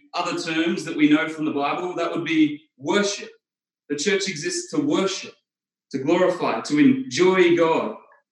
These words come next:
Discipleship means to grow in the knowledge of Christ and to become like Christ. And evangelism is simply making Christ known.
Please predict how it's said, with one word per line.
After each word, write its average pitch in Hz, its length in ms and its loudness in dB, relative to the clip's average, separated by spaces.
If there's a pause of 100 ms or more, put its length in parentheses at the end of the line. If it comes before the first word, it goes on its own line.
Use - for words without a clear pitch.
(1120)
Discipleship 180 880 -2
means 156 280 6
to 160 100 -4
grow 165 300 2
in 180 100 0
the 165 80 2
knowledge 165 400 2
of 143 540 -4
Christ 139 500 -4
and 151 140 -2
to 147 40 -6
become 156 400 -6
like 170 260 -2
Christ. 120 440 -6
And 160 80 -4
evangelism 165 720 0
is 151 260 -4
simply 156 500 2 (120)
making 170 500 0
Christ 156 400 -2
known. - 380 -2